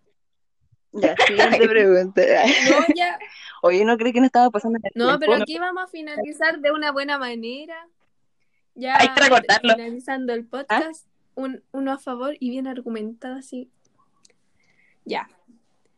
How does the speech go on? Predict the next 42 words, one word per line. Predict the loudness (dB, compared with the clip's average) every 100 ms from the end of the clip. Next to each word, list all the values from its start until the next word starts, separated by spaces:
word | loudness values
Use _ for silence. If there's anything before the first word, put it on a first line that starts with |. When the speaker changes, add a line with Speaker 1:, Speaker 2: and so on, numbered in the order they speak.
| -12
Speaker 1:
Ya. | -2 0
Speaker 3:
Yo | 0 -2
opino | -4 -4 -6 -8 -4
que | -2
el | 0
aborto | 0 -2 -6 -8
es | -8
una | -6 -4
decisión | -6 -8 -8 -6
que | -6
no | -6
debería | -4 -4 -6 -6
ser | -8 -8
cuestionada, | -8 -8 -8 -8 -10 -12 _ _ _ _
ya | -2 -2
que | -2
cada | -2 -2 -4
mujer | -6 -8 -8
tiene | -8 -6 -4
el | -4
derecho | -4 -6 -6
de | -6
elegir | -6 -8 -10 -8
sobre | -10 -10
su | -10 -10
cuerpo | -8 -10 -10 -12
y | -12
si | -10 -10
está | -8 -10
lista | -10 -12 -12
para | -10 -10
traer | -8 -8 -8
una | -8 -6
vida | -6
al | -6
mundo. | -8 -10 -16 -20 _ _ _ _ _ _ _ _ _ _ _ _
Este | -4 -2 -4
debería | -4 -4 -6 -4
ser | -6
completamente | -6 -6 -6 -6 -6 -8 -8 -8
libre, | -8 -8 -10 -12
gr-, | -18